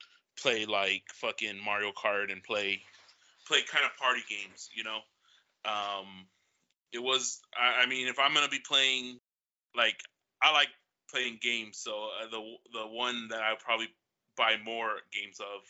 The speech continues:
would be the P S five, but I guess we have to see what games the Switch ends up having. I know I have, so far the only games I have on the Switch are all the N A S,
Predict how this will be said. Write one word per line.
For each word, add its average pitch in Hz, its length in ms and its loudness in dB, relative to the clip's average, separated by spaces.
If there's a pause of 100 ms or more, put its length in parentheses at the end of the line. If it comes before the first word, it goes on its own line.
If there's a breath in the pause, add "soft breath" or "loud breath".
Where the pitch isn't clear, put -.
(140)
would 107 200 -14
be 98 280 -18
the 92 280 -10 (600 loud breath)
P 110 140 -2
S 95 180 -6
five, 90 440 0
but 95 280 -6 (1500)
I 123 60 -2
guess 143 200 4
we 143 60 4
have 135 140 4
to - 60 -12
see 131 200 2
what 120 200 0
games 110 300 -4
the 101 60 -8
Switch - 380 -8
ends 104 160 -10
up 101 140 -10
having. 98 380 -4 (280 soft breath)
I 135 120 2
know 147 140 4
I 147 120 6
have, 127 440 2 (1700)
so - 180 -2
far 156 260 4
the 147 100 0
only 151 140 0
games 143 220 0
I 135 60 2
have 139 120 -2
on 127 100 -4
the 113 60 -6
Switch - 600 -8 (580)
are 107 280 0
all 123 200 6
the 135 240 0
N 127 140 0
A 131 180 0 (200)
S, - 260 -4